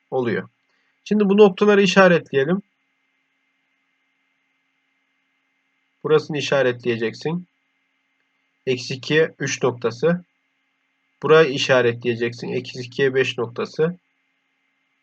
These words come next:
Sıfıra üç noktası. Burasını işaretleriz. Sıfıra beş noktası.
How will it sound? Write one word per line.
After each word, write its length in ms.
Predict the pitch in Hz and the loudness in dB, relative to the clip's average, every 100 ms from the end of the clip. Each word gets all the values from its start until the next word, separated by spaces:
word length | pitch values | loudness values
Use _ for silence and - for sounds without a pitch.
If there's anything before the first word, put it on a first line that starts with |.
| _ _ _ _ _ _ | _ _ _ _ _ _
Sıfıra 560 | - 156 - 175 180 180 _ _ _ | -2 0 6 6 6 2 _ _ _
üç 220 | 180 175 185 | -6 0 2
noktası. 640 | 180 165 139 - 165 185 _ _ _ _ _ _ _ _ _ _ _ _ 143 | 2 2 0 2 2 0 _ _ _ _ _ _ _ _ _ _ _ _ -4
Burasını 340 | 135 127 131 | -2 -2 -4
işaretleriz. 680 | 117 113 107 104 - 151 175 _ _ _ _ _ | -4 -2 -2 -4 -8 -8 -10 _ _ _ _ _
Sıfıra 540 | - 175 175 180 180 180 | -4 -2 2 6 6 6
beş 280 | 156 151 - | 2 2 0
noktası. 560 | 156 - 131 143 165 | -4 -2 -4 0 -2